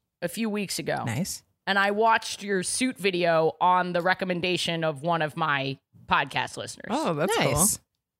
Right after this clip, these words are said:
Speaker 2: Did you, did
Speaker 1: Yeah.
Speaker 2: you get what you needed from it? Do you like your suit?
Speaker 1: Yeah, actually, I, yeah, I did. I really, I really like the way I look. I guarantee it.
Speaker 2: Nice.
Speaker 1: Um,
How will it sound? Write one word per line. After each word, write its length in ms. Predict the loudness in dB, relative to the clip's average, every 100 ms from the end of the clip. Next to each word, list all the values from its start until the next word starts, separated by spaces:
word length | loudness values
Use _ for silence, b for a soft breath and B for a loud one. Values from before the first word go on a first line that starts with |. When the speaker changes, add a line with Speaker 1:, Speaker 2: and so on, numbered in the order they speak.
| _ _
Speaker 2:
Did 180 | -2 0
you, 300 | 2 2 2
did 120 | 2
Speaker 1:
Yeah. 100 | 2
Speaker 2:
you 40 | 4
get 220 | 2 2
what 200 | 0 2
you 80 | 2
needed 320 | 2 2 0
from 220 | -2 -2
it? 180 | -4 -8 _ _ _ _ -4
Do 80 |
you 40 | 0
like 200 | 0 0
your 80 | 0
suit? 240 | 0 0 0
Speaker 1:
Yeah, 200 | 2 2
actually, 500 | 2 0 0 -2 2
I, 120 | 2 0 -6
yeah, 240 | -2 2 4
I 100 | 2
did. 200 | 0 0
I 80 | 0
really, 420 | 0 0 0 0
I 60 | 0
really 260 | 0 0
like 220 | 0 -2
the 80 | -2
way 160 | 0 2
I 80 | 0
look. 220 | -2 -2
I 80 | -2
guarantee 480 | 0 -2 -2 -2
it. 100 | -2 0
Speaker 2:
Nice. 520 | 0 0 -2 -2 2
Speaker 1:
Um, 400 | 2 2 -2